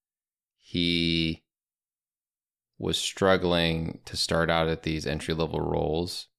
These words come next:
because they seemed to hold them for a lot of people who are coming out of college, and they seemed to be focused on people who are coming out of college.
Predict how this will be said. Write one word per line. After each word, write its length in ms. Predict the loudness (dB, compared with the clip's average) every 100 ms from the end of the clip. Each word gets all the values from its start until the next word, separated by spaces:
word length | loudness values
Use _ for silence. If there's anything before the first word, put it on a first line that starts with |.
| _
because 680 | -10 -2 0 2 2 -2 -6
they 120 | -6
seemed 360 | -4 -2 0 0
to 120 | -4
hold 420 | -4 -2 -2 0
them 360 | 2 2 0 -6
for 160 | -10 -6
a 40 |
lot 160 | -4 -4
of 60 |
people 260 | -4 -6 -6
who 80 | -10
are 60 |
coming 260 | -8 -8 -6
out 120 | -8
of 100 | -10
college, 500 | -2 2 4 4 2
and 100 | -2
they 60 | -6
seemed 200 | -8 -8
to 60 |
be 60 | -10
focused 360 | -8 -8 -8 -12
on 80 |
people 200 | -10 -8
who 80 | -8
are 40 | -8
coming 220 | -8 -8
out 80 | -8
of 100 | -6
college. 520 | -4 -2 -6 -12